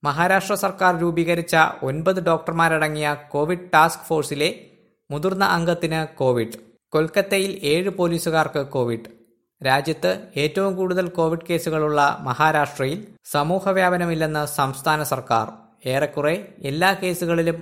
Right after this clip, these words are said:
രോഗബാധയുടെ ഉറവിടം തിരിച്ചറിയാൻ കഴിഞ്ഞിട്ടുണ്ടെന്നും സംസ്ഥാനത്ത് സാമൂഹ്യവ്യാപനമില്ലെന്നും ആരോഗ്യമന്ത്രി രാജേഷ് ടോപ്പെ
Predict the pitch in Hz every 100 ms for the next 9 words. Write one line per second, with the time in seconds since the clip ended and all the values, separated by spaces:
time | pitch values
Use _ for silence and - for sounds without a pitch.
0 | - - 139 156 170 170 165 165 160 160
1 | - - 139 170 185 190 185 180 170 180
2 | 175 170 165 151 151 147 143 135 127 165
3 | 208 - _ _ - 143 156 - 175 175
4 | 175 180 175 175 151 165 170 185 185 175
5 | 175 160 147 147 147 139 - 131 139 165
6 | 165 160 147 143 147 - - 143 135 156
7 | 175 175 - 156 147